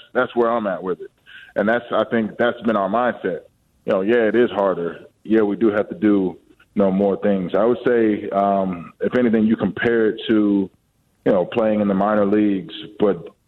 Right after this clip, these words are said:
you know, being asked to do it at the big league level. You know, being, being asked to not show up as early, you can't stay as late. Um, you know, y-, your day is,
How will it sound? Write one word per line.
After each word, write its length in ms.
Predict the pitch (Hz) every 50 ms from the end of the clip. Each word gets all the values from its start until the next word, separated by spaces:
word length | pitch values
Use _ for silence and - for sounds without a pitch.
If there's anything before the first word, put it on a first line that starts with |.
| _ _ - -
you 80 | 208 214
know, 140 | 101 95
being 260 | 90 90 104 101 98 101
asked 220 | 101 101 - -
to 60 | 98
do 160 | - 101 98
it 40 | 98
at 80 | 95 95
the 60 | 98
big 240 | 85 98 101 95 92
league 200 | 95 95 90 87
level. 360 | 95 95 90 78 78 69 - _ _ _ _ _ _ - - - - -
You 100 | - 107
know, 100 | 98 90
being, 560 | 85 90 107 104 101 101 98 95 87 - - - -
being 260 | 110 107 104 104 98
asked 380 | - 107 113 113 104 - -
to 60 | 117 98
not 240 | 101 107 104 - - -
show 160 | 120 110 104 104
up 120 | - 104
as 120 | 104 90
early, 560 | 104 107 107 107 104 104 104 104 101 - - - -
you 80 | 101 95
can't 260 | - - 117 107 101
stay 220 | - - 104 104 104
as 140 | 104 95 -
late. 400 | 98 104 104 101 101 98 - _ _ - - - - - - - -
Um, 480 | - 95 95 95 95 95 92 90 80 -
you 80 | 120
know, 120 | 113 101 95
y-, 200 | 95 92 98 92 78
your 160 | 95 104 98
day 480 | 87 101 110 113 110 107 107 107 107 101
is, 420 | 98 101 101 98 95 95 90 87